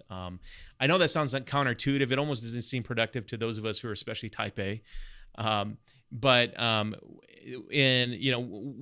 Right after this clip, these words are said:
we call it biblical reconciliation or reco-, r-, racial reconciliation. Um, there is, for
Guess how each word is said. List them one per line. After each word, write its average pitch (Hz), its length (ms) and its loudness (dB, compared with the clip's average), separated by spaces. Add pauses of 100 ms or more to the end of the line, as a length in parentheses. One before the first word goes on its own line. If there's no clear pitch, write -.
(180)
we 147 180 6
call 143 300 4
it 120 160 0
biblical 123 340 -2
reconciliation 113 760 0
or 101 100 -2
reco-, 107 340 -2 (280)
r-, 107 100 -6
racial 117 320 4
reconciliation. 104 1000 -2 (640)
Um, 104 380 4 (800)
there 156 280 6
is, - 260 2 (520)
for 139 340 2